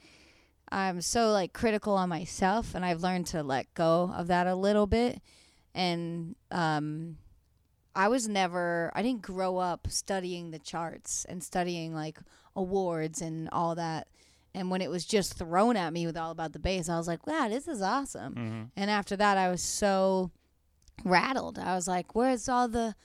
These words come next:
Speaker 1: where's the other number ones? Where's all the rest of the greatness?" And I was like, "Oh, I, I gotta do this all over again. Like, I gotta start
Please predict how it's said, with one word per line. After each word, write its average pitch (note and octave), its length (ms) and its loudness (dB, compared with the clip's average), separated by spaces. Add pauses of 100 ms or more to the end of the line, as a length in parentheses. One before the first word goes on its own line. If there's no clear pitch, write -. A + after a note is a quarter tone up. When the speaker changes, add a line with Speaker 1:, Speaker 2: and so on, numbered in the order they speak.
(140)
Speaker 1:
where's B3+ 280 4
the B3+ 120 2
other C#4 240 6
number G#3 300 0
ones? E3+ 320 -4
Where's A3+ 200 0
all A#3 140 6
the A3+ 140 0
rest C#4+ 280 2
of G#3+ 120 -2
the G3+ 80 0
greatness?" F3 600 0
And F#3 120 -4
I F3+ 60 0
was F3 100 -4
like, F3+ 240 -2 (320)
"Oh, A3 480 4 (100)
I, A3+ 300 2 (320)
I G#3 140 0
gotta A3 180 -2
do F#3 140 -4
this F3 160 -2
all F3+ 260 4
over F3+ 160 0
again. D3+ 400 -4
Like, F#3+ 240 -2
I F#3 140 0
gotta F#3+ 320 0 (340)
start G3+ 480 0